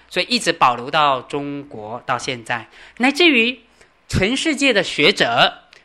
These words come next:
喜欢读玄奘大师译的，因为他跟原来的梵文本对上去呢，是一个字一个字都没有错。啊，玄奘大师很忠实，甚至呢，印度因为佛教被回教入侵，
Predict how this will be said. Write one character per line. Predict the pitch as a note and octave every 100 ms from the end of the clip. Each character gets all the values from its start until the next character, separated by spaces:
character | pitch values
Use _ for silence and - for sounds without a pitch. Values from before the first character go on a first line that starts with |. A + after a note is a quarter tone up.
| _ -
喜 | - - C3+
欢 | E3+ E3+ E3+
读 | A#2+
玄 | A#2+ - B2+
奘 | C#3+ C#3
大 | C#3+ B2+
师 | B2+
译 | B2 A#2+
的， | G2+ -
因 | G3+
为 | A#3
他 | -
跟 | G#3+ A#3+
原 | F3 D#3+
来 | G3+
的 | G3
梵 | F3+ A3+ F3
文 | C#3 D3
本 | B2+ - - _ _
对 | - G#3
上 | D#3 F3+ D3+
去 | F3
呢， | C#3+ B2
是 | -
一 | A#3
个 | A3
字 | - A3
一 |
个 | E3+
字 | F3+ F3
都 | D#3
没 | C#3
有 | C3
错。 | A2+ D3 A#2 _ _ _ _ _ _
啊， | B2 A2 - - -
玄 | D3+
奘 | E3 F#3+
大 | F#3+
师 | E3+ E3
很 | D#3 A#2
忠 | G#2+ D#3+ E3
实， | - A#2 A#2 -
甚 | - F4 D4+
至 | D4
呢， | B3 A3
印 | G3+ C#4 B3
度 | B3 G#3+
因 | E3+ G3
为 | G3 F#3 D3+ - _
佛 | - C#3+
教 | E3+ E3
被 | D3 E3 D#3 C#3+ A#2+ _ _ _ _ _ _ _
回 | - B2+
教 | E3+ G#3 D#3+
入 | E3 C#3
侵， | - D3 C#3+